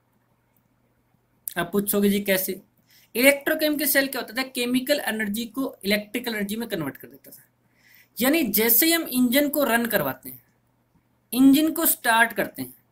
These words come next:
जैसे ही इंजन को स्टार्ट करते हैं तो क्या होता है कि उस बैटरी के अंदर जो इलेक्ट्रिकल एनर्जी स्टोर होती है उसकी सहायता से, सॉरी, जो केमिकल एनर्जी होती है उसको इलेक्ट्रिकल एनर्जी में कन्वर्ट करते हैं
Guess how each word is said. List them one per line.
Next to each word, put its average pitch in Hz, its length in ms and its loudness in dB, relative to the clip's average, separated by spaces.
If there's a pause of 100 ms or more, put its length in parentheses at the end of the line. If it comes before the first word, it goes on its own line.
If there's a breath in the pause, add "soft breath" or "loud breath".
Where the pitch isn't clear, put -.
(380)
जैसे 240 360 2
ही 320 80 2
इंजन 285 320 4
को 285 140 0
स्टार्ट 196 460 0
करते - 300 -8
हैं - 120 -20 (440)
तो 262 80 -4
क्या 277 200 0
होता 269 260 -2
है 262 60 -2
कि 285 200 -6
उस - 220 -4 (380)
बैटरी 208 440 2
के 233 140 0
अंदर 196 580 0
जो 285 300 -4
इलेक्ट्रिकल 233 520 -4
एनर्जी 269 220 0
स्टोर 240 320 0
होती 233 280 -4
है 202 140 -6
उसकी 285 500 -4
सहायता 202 520 -2
से, 196 320 -6 (840)
सॉरी, 202 240 0
जो 208 100 -2
केमिकल 240 320 -2
एनर्जी 247 180 0
होती 220 180 -2
है 262 40 -4
उसको 254 160 -2
इलेक्ट्रिकल 233 440 -2
एनर्जी 254 160 0
में 247 80 -4
कन्वर्ट 226 260 -6
करते 202 300 -8
हैं 220 260 -6